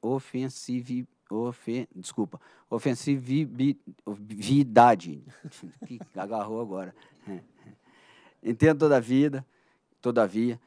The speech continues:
que não se observa no caso concreto a baixa ofensividade e que, o que torna con-, torna a conversão pleiteada inviável. O conhecimento da indisponibilidade prolongada e ocorrência grave é importante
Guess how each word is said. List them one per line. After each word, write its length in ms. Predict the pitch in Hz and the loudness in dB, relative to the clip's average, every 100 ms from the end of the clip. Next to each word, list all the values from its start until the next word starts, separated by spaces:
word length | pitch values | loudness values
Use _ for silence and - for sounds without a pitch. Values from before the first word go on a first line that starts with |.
| _ _ | _ _
que 100 | 110 | -2
não 180 | 123 135 | 0 0
se 140 | 151 | -2
observa 480 | 135 - 123 123 127 | -4 -2 0 0 0
no 140 | 123 | -2
caso 320 | - 113 113 | 0 0 0
concreto 440 | 127 107 110 110 120 | -4 -6 -4 -4 -4
a 60 | |
baixa 340 | 104 110 117 131 | -2 0 0 -4
ofensividade 800 | 117 120 127 123 107 90 78 - _ _ _ _ | -8 -8 -6 -6 -4 -4 -6 -12 _ _ _ _
e 140 | 117 127 | -8 -8
que, 320 | - 95 78 _ _ _ _ _ _ _ _ | -6 -8 -8 _ _ _ _ _ _ _ _
o 100 | 123 | -4
que 240 | 123 113 95 | -2 -2 -2
torna 520 | - 120 131 131 123 - _ _ _ _ _ _ | 2 4 4 2 -4 -14 _ _ _ _ _ _
con-, 260 | 147 156 131 - 107 _ _ _ _ _ _ _ | 2 2 0 -10 -20 _ _ _ _ _ _ _
torna 280 | 117 127 127 | 2 4 4
a 40 | |
conversão 480 | 131 127 123 - 131 | 2 0 0 -2 -6
pleiteada 560 | 123 127 110 123 123 120 _ | -4 -4 0 0 0 -4 _
inviável. 640 | 143 151 127 92 76 - - _ _ _ _ - | 0 2 0 0 0 -6 -20 _ _ _ _ -18
O 80 | |
conhecimento 500 | 127 160 160 151 170 | 0 0 2 2 4
da 120 | 165 165 | 4 2
indisponibilidade 640 | 151 160 147 123 127 131 | 2 2 2 4 4 2
prolongada 560 | 135 127 110 104 107 113 | 0 0 2 2 2 0
e 60 | |
ocorrência 580 | 117 120 110 117 - - _ _ _ _ _ _ _ | -2 -2 -2 -2 -6 -12 _ _ _ _ _ _ _
grave 520 | 92 123 139 139 104 - | 0 6 8 6 2 -8
é 100 | 113 | -4
importante 800 | 127 127 123 - - 127 139 - | -4 -2 -4 -4 -4 -2 -2 -8